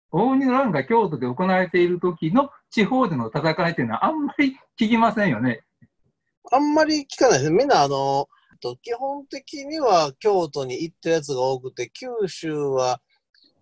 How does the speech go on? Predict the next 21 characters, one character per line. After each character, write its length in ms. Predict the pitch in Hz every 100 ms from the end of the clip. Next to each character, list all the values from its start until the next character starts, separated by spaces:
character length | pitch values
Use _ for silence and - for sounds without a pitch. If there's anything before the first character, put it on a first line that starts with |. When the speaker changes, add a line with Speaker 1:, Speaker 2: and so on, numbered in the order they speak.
| -
Speaker 2:
大 360 | 226 269 277
内 300 | 247 254 247
あ 120 | - 220
ん 140 | 269
だ 100 | 269
け 100 | 269 -
連 100 | 254
れ 60 |
て 80 | 240
行 60 | 240
っ 20 |
た 120 | 190
の 120 | 156
に、 160 | 131 123
ま 180 | 123 135
だ、 420 | 143 147 151 143
あ 40 | 143
の、 160 | 135
そ 160 | 135 185
れ 140 | 190
で 300 | 170 170 170